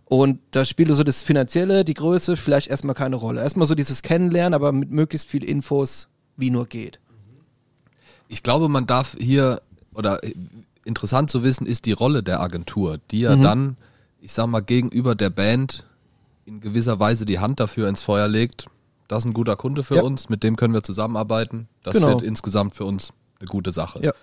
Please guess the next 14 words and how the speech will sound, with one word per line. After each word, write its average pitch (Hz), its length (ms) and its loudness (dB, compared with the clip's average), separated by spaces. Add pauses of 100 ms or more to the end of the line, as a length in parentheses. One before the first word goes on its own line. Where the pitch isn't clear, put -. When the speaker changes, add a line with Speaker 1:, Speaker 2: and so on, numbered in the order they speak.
(300)
Speaker 2:
Die 82 80 -10
Book-, 117 260 -2
die 101 80 -2
Band 120 460 0 (340)
wird 117 160 -4 (160)
die 104 100 0
Arbeit 113 420 2
mit 113 140 -2
einer 107 100 0
Booking-Agentur, 113 760 0
die 110 180 -12
die 104 100 -18
nur 110 280 -6
auf 98 320 -6